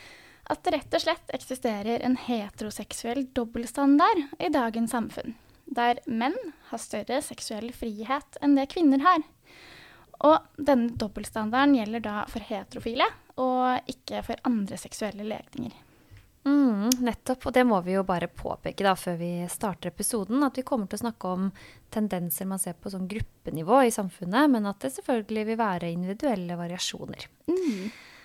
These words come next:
Speaker 2: Så takk for at du tok, eh, tok deg tid nok en gang til å dele din, eh, kunnskap her, eh, Annie Wold. Men før vi fortsetter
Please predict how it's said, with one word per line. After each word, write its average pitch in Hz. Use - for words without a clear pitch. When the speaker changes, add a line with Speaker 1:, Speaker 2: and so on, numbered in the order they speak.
Speaker 2:
Så 339
takk 339
for 330
at 294
du 285
tok, 262
eh, 240
tok 247
deg 247
tid 226
nok 208
en 214
gang 202
til 226
å 214
dele 185
din, 180
eh, 180
kunnskap -
her, 156
eh, 165
Annie 175
Wold. 269
Men 277
før 254
vi 262
fortsetter 226